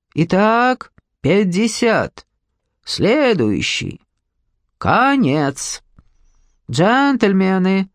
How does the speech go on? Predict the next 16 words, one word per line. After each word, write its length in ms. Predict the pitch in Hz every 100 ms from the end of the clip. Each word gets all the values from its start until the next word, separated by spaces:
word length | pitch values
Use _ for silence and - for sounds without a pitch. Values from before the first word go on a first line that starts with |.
| _
свеча 600 | - 165 175 - 175 220
погасла. 840 | 294 269 175 160 156 - 165 165 175 _ _ _ _ _ _ _ _ _ _ _
Кости, 960 | - 202 208 - - - 220 226 220 208 _ _ _
пальцев, 880 | - 196 185 170 - 202 185 - - _ _ _ -
по 80 | 151
легенде, 720 | 202 190 240 247 214 147 151
принадлежавший 1080 | - 156 180 165 185 185 214 214 - 165 147
самой 500 | - - 180 190 151
Добрячке, 1000 | 127 170 175 202 185 123 - 143 131 113 _
свисток 580 | - - 165 - 165 127
на 140 | 120
барже, 640 | 110 165 247 233 240 269 269 _ _ _ _
уходит 680 | 185 208 - 240 254 240 226
гостю 600 | 160 220 247 208 - 240
сорок 420 | 214 - 233 214
девять». 640 | 196 247 233 139 - -